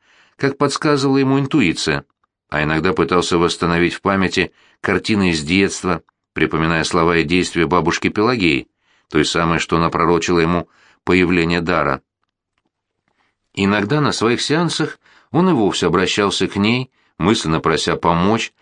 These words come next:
а она никогда ему не отказывала, часто являясь в видениях. Слава о способном и настоящем экстрасенсе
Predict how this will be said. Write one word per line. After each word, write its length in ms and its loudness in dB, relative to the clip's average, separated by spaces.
а 120 0
она 180 0
никогда 420 0
ему 160 2
не 120 0
отказывала, 720 -2
часто 680 -2
являясь 540 0
в 40 -4
видениях. 560 -2
Слава 640 0
о 180 0
способном 840 0
и 100 0
настоящем 800 0
экстрасенсе 800 -2